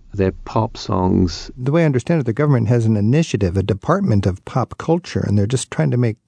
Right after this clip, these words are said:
Speaker 2: Korea a sort of a trendsetter on the Pacific Rim, aren't they?
Speaker 1: Yeah, I mean, they, it didn't really start with the government. The government, it's a bit like the British government promoting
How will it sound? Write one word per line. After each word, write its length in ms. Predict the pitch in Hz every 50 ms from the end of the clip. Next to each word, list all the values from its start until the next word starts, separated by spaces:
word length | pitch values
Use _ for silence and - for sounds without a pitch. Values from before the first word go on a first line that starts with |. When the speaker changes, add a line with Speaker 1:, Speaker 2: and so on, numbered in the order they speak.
| _ _
Speaker 2:
Korea 420 | - - 120 131 165 165 131 104 104
a 140 | 113 104
sort 180 | - - - 127
of 80 | 110 104
a 100 | 95 - _ _
trendsetter 760 | - - - 156 180 175 170 147 - - 107 98 98 98 98 95
on 140 | 95 92
the 180 | 92 95 - - - _ _ _ - -
Pacific 380 | - - - 147 131 - - -
Rim, 160 | 175 185 143
aren't 160 | 90 - -
they? 180 | - 156 139 - _ _ _ _ _ _ _ -
Speaker 1:
Yeah, 320 | 131 131 147 151 131 107
I 60 | - 123
mean, 260 | 131 135 131 131 123
they, 340 | 131 131 131 131 127 127 123
it 200 | - - 127 123
didn't 220 | 151 156 160 156
really 140 | 127 123 117
start 360 | 113 - - 135 139 135 -
with 100 | - 98
the 60 | 95
government. 540 | 90 98 95 85 85 85 85 87 - - -
The 80 | - 104
government, 540 | 117 117 113 110 113 110 104 98 - - - - -
it's 200 | 117 120 - -
a 40 | 123
bit 140 | 139 123
like 160 | - 107 104 92
the 80 | 101
British 320 | 87 113 117 110 107 - -
government 540 | - 110 101 98 101 98 98 92 92 -
promoting 920 | - - 101 98 98 101 98 92 - - 98 95 92 90 90 87 90 -